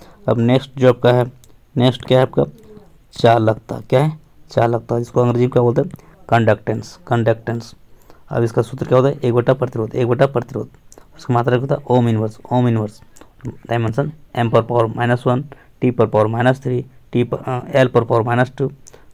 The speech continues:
सॉरी, एम पर पावर वन, टी पर पावर माइनस थ्री, सॉरी, एल पर पावर माइनस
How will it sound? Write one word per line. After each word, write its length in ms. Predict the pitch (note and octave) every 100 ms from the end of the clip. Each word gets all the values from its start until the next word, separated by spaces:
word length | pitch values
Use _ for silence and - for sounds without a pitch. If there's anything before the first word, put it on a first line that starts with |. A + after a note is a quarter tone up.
| -
सॉरी, 160 | G#2+ - - - -
एम 180 | B2+ C3+
पर 120 | C#3+
पावर 260 | C3+ B2 - - -
वन, 280 | B2+ G#2+ A2 - - - -
टी 120 | B2+
पर 140 | B2+
पावर 180 | C3+ B2
माइनस 300 | A2+ B2 B2+
थ्री, 260 | B2+ G#2+ - - _ - _ _ - - - - -
सॉरी, 240 | C3 G#2+ - A#2+
एल 200 | C3 D3+
पर 140 | B2+
पावर 160 | A#2+ G#2+
माइनस 320 | A2 A2